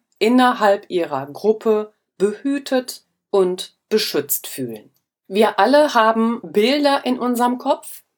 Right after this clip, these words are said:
und ich möchte dich jetzt bitten, dir ein Wolfsrudel vorzustellen. Kannst du dir vorstellen, wie der Anführer dieses Wolfsrudels wirkt?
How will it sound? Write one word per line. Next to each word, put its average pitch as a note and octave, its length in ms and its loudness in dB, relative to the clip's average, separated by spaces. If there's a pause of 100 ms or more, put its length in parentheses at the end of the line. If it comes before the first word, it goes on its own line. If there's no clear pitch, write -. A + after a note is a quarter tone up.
und A3+ 380 2
ich A3+ 140 -2
möchte B3+ 360 0
dich A3 180 -2
jetzt G3+ 260 0
bitten, A3+ 380 0
dir G3 260 2
ein E3 380 -4
Wolfsrudel E3+ 800 2
vorzustellen. B2 960 -8 (1800)
Kannst C4 300 2
du C4+ 80 -2
dir C4 240 4
vorstellen, C4 1080 0 (160)
wie G3+ 100 -6
der G3 300 2
Anführer B3 720 0
dieses G3 640 -4
Wolfsrudels B3+ 1200 -2
wirkt? G3+ 680 -6